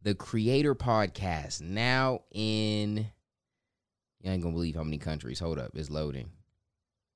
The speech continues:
You wouldn't believe it. I got two different internet connections, like, s-, synergistically connected to my computer, and it's still slow. All right. In eighty-four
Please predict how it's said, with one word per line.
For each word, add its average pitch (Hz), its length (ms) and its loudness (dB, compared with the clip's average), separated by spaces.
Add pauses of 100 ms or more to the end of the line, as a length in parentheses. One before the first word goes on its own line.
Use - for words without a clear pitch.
(1120)
You 98 140 0
wouldn't 82 160 2
believe 78 300 0
it. 65 140 -6
I 95 120 -2
got 69 260 -6
two 101 180 -2
different 82 360 -4
internet 80 420 -4
connections, - 640 -10 (100)
like, 52 200 -12 (1300)
s-, - 120 -4 (120)
synergistically 95 920 2
connected 85 420 -2
to 90 80 -2
my 82 160 0
computer, 82 440 -4 (540)
and 80 100 -6
it's 82 100 -2
still 80 260 -4
slow. 65 180 -8
All 87 140 2
right. 80 240 2 (760)
In 139 260 6 (100)
eighty-four 180 1700 8